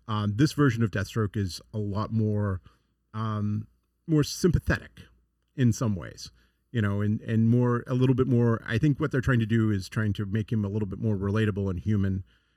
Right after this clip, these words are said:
and also, but also keep that mystique and that sense of danger and, and, uh, deadly intent. So as you,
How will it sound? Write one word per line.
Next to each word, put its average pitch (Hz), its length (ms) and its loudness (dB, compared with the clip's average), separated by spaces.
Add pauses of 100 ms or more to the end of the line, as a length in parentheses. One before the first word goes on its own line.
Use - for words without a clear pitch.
(180)
and 110 140 2
also, 107 380 0
but 107 200 0
also 113 220 0
keep - 220 -4
that 107 140 -4
mystique 110 560 -2
and 98 160 2
that 92 180 -2 (100)
sense 110 260 -2
of 101 120 -8
danger 95 520 -2
and, 87 180 -4 (400)
and, 92 300 -6
uh, 90 240 -8 (560)
deadly 98 500 -8 (140)
intent. - 640 -4 (420)
So 123 420 2 (420)
as 120 220 -4
you, 143 200 -2